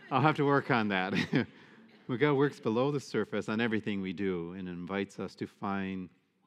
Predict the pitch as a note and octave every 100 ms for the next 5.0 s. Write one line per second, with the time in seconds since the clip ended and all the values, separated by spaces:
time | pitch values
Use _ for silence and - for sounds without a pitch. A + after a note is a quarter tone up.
0 | _ _ _ _ _ - G#2+ - - A#2+
1 | G2+ - F2+ D2+ - - - - _ _
2 | _ _ _ - G2+ E2+ - A#2+ - G2+
3 | - F2 - E2 - - _ _ G#2+ F2+
4 | E2+ F2+ F#2 F2 F#2+ _ A#2 G#2 D#2+ D2